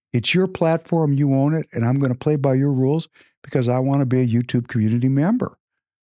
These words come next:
But that doesn't mean that there isn't many other avenues of distribution, the most important of which is me talking to my neighbor, me talking to my child,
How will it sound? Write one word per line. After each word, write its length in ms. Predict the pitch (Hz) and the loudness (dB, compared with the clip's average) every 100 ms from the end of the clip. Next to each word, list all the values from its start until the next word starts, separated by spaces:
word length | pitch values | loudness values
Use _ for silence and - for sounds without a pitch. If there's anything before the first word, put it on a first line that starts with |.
| _ _ _ _ | _ _ _ _
But 160 | 151 - | -4 0
that 260 | 240 262 | 0 0
doesn't 400 | - 175 143 127 | 0 0 2 0
mean 400 | 110 120 101 69 - _ _ _ | 2 0 0 -4 -8 _ _ _
that 160 | - 101 | -6 0
there 120 | 120 | 0
isn't 360 | 113 104 - - | 2 0 -2 -2
many 420 | 147 202 226 202 | 0 2 2 2
other 320 | 180 156 131 - | 2 2 0 0
avenues 420 | 127 135 156 160 | 0 2 0 0
of 100 | 156 | 0
distribution, 800 | 147 160 - 139 156 147 170 170 _ _ _ | 0 -2 -2 0 0 0 -2 -4 _ _ _
the 80 | - | -2
most 300 | 143 143 - | 0 0 -2
important 720 | 127 120 - - 185 226 151 | -2 -2 -6 -2 -2 0 -2
of 80 | 107 | 0
which 380 | 95 98 - - _ _ _ _ | 0 -2 -4 -10 _ _ _ _
is 240 | 120 113 101 | -2 0 0
me 240 | 107 143 | 0 0
talking 400 | - 123 120 120 | -2 -2 -2 0
to 60 | 113 | 0
my 220 | 120 117 | 2 2
neighbor, 480 | 123 143 185 135 - - _ _ _ _ _ _ _ - | 2 2 0 -2 -4 -10 _ _ _ _ _ _ _ -2
me 180 | 135 | 0
talking 380 | 156 143 139 139 | 0 0 0 0
to 80 | 139 | 0
my 180 | 139 131 | 2 0
child, 720 | - - 156 160 139 82 - | -2 0 0 2 0 -4 -10